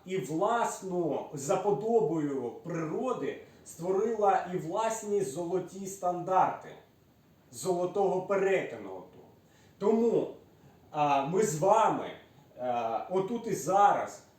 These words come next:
в цій студії, е, будемо спостерігати, як золотий перетин буде перетворювати наш простір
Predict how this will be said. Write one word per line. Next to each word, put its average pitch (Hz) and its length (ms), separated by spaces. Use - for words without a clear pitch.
в - 80
цій 226 240
студії, 151 800
е, 85 180
будемо 220 440
спостерігати, 202 1080
як 190 340
золотий 190 520
перетин 214 680
буде 208 340
перетворювати 202 1080
наш 185 220
простір 190 880